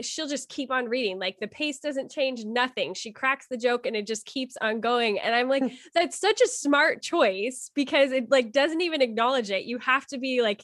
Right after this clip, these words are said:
Speaker 1: keen as the listener to be like, "Wait a minute, that was hilarious. Oh my
Speaker 2: Yeah.
Speaker 1: gosh." And she just
Speaker 2: <laughs>
Speaker 1: glanced right over it.
Speaker 2: <laughs>
Speaker 1: But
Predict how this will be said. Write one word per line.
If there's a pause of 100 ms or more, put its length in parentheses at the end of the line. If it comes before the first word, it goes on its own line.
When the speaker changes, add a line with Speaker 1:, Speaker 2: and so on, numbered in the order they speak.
Speaker 1:
keen
as
the
listener
to
be
like,
"Wait
a
minute,
that
was
hilarious.
Oh
my (100)
Speaker 2:
Yeah.
Speaker 1:
gosh." (320)
And
she
just
Speaker 2:
<laughs>
Speaker 1:
glanced
right
over
it.
Speaker 2:
<laughs>
Speaker 1:
But